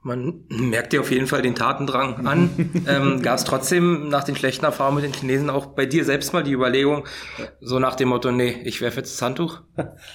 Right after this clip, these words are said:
Speaker 2: Ja, ähm, nee, in die, eigentlich gar nicht. Ähm, ich, ich hab heute noch mal, wir reden ja gerade auch über viel Arbeit,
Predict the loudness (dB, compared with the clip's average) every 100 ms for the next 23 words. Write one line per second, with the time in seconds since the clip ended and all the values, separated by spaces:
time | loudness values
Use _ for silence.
0 | -20 -20 -20 -20 _ _ _ -18 -6 4
1 | 4 4 -2 -10 -10 -8 -6 -10 -14 -8
2 | -2 -2 0 -2 -2 -2 0 2 0 0
3 | 2 4 2 0 -10 -8 -6 -6 -10 -14
4 | -12 -12 -10 -8 -8 -2 0 6 6 8
5 | 6 6 -2 -4 -2 -2 -4 -12 -20 -6
6 | -4 -2 0 0 2 2 2 0 -4 -4
7 | -4 -4 -8 -8 -8 -4 2 2 2 -8